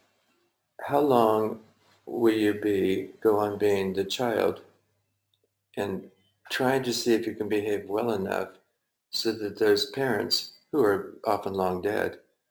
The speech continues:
finally approve and love you and give you all the love you ever wanted? When will your behavior ever be good enough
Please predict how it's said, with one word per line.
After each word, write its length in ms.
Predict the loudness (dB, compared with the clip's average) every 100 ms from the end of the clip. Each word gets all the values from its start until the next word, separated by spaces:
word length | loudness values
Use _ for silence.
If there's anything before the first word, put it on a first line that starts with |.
| _ _ _ -16 -4
finally 360 | -4 -2 -4
approve 540 | -4 -6 -4 -2 -6 -12 _ -12
and 140 | -4
love 280 | -2 -2 -2
you 180 | -2 -2
and 200 | -4 -2
give 160 | -2
you 160 | 0 -2
all 140 | 0
the 60 | -2
love 280 | -2 -2 0
you 120 | 0
ever 260 | 0 -2
wanted? 480 | -4 -6 -8 -14 -18 _ _ _ _ _ _ _ _ _ _ _ _ _ _ _ _ _ _ _ _ _ _ _ _ _ _ _ _ _ 0
When 240 | 2 4
will 120 | 4
your 160 | 4 4
behavior 520 | 4 4 4 4 0
ever 220 | 0 -2
be 160 | -2 -2
good 180 | 0 -2
enough 340 | -4 -6